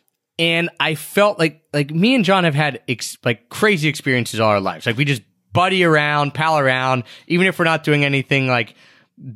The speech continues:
that cool, it's always a fun time, right? You know, just that type of situation.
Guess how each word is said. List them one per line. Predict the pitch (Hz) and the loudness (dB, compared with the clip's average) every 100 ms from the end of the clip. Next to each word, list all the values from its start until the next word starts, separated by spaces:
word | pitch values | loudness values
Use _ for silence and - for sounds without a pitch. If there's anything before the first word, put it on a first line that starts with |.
| 104 | -2
that | 151 147 - | 0 -2 -2
cool, | 143 135 | 2 2
it's | 127 - | 2 2
always | 156 139 113 | 4 4 0
a | |
fun | 113 127 107 | -2 -2 0
time, | 110 98 87 | -2 -2 0
right? | 107 | -2
You | 143 190 | 2 2
know, | 185 | 2
just | 170 - | 0 0
that | 165 151 | -2 0
type | 147 120 | -2 0
of | 117 | -4
situation. | 117 - 101 90 - 92 | -4 -4 -6 -8 -12 -14